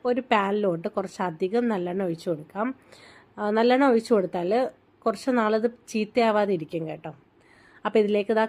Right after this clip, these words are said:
കടുക് ഇട്ട് കൊടുത്തിട്ടുണ്ട്. കടുകെല്ലാം നല്ലപോലെ പൊട്ടി വരുമ്പം, ആ, ഇഞ്ചിയും വെളുത്തുള്ളിയും കൂടെ ചേർത്ത് കൊടുക്കാം. കുറച്ചധികം വെളുത്തുള്ളി ചേർത്ത് കൊടുക്കാം. ഈ വെളുത്തുള്ളിയുടെ തൊലി,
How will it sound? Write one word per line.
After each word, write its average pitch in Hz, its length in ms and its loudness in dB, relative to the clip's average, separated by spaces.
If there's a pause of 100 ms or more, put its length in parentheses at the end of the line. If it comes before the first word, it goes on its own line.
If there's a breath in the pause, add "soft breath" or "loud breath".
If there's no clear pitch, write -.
കടുക് 196 280 0
ഇട്ട് 196 160 -2
കൊടുത്തിട്ടുണ്ട്. 180 500 -2 (120)
കടുകെല്ലാം 190 440 0
നല്ലപോലെ 190 540 0
പൊട്ടി 202 400 -2
വരുമ്പം, 180 540 -2 (580 loud breath)
ആ, 202 120 -2 (100)
ഇഞ്ചിയും 247 420 4
വെളുത്തുള്ളിയും 196 460 4
കൂടെ 202 120 2
ചേർത്ത് 175 320 -2
കൊടുക്കാം. 170 320 -2
കുറച്ചധികം 220 840 -2
വെളുത്തുള്ളി 202 400 -2
ചേർത്ത് 175 340 -6
കൊടുക്കാം. 170 400 -6 (460 loud breath)
ഈ 262 80 0
വെളുത്തുള്ളിയുടെ 240 640 4
തൊലി, 240 340 4